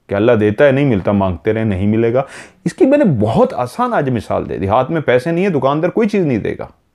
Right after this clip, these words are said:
वहां पे ये शर्त लागू है ना, इधर पैसे एक हाथ में, दूसरे हाथ में चीज़ ले लें। तो खुदा से भी मांगना है, एक हाथ पे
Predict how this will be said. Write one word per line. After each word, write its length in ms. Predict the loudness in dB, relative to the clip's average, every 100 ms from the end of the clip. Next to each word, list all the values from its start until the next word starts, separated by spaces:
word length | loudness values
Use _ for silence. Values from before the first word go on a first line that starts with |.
| _ _ _ _ _ _ _ _ _ _ _ -8
वहां 400 | -2 2 4 2
पे 160 | 4
ये 80 | 2
शर्त 340 | 2 0 0
लागू 360 | 0 0 2 0
है 160 | 0 0
ना, 220 | -2 -4
इधर 220 | 0 0
पैसे 440 | 2 2 4 2
एक 160 | 2 2
हाथ 100 | 0 0
में, 160 | -2
दूसरे 300 | 0 0 4
हाथ 120 | 2 2
में 60 | -2
चीज़ 240 | 0 0
ले 120 | 2 -2
लें। 200 | -4 -10 _ _ -20 -20 -16 -6
तो 100 | -2
खुदा 360 | 2 4 4
से 180 | 4 0
भी 100 | 0
मांगना 340 | 0 0 0
है, 160 | 0 4
एक 400 | 6 6 4 2
हाथ 240 | 2 2
पे 260 | 0 -2 -2